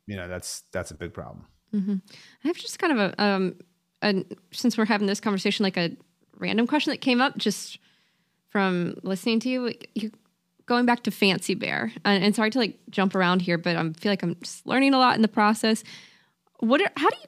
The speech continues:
Speaker 2: come up with the naming conventions? What's the deal with Fancy Bear, Cozy Bear? I've heard you mention other names throughout this conversation for different,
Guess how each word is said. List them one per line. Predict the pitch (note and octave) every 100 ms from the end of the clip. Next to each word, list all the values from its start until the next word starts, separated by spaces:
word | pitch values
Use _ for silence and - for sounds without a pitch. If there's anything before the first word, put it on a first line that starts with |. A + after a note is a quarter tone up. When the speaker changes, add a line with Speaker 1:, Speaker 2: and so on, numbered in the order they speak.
| _
Speaker 2:
come | - G#4+
up |
with | -
the | D4
naming | A3 A#3+ C4 A3+
conventions? | A3 F3 F3 - G#3 A#3+
What's | C4 -
the |
deal | C#4+ B3+
with | F#3+
Fancy | B3 A#3+ B3+
Bear, | A#3 A3+
Cozy | - A3 A3
Bear? | G#3+ G#3
I've | G#3
heard | D#4+
you | D4+
mention | A#3 B3 - -
other | A3 A3+
names | A3 G#3 G#3
throughout | G#3 F#3
this | G3
conversation | A3 G3 F#3 G#3+ G3 - G3+
for | G3+
different, | F3 G3+ G#3 F#3 - -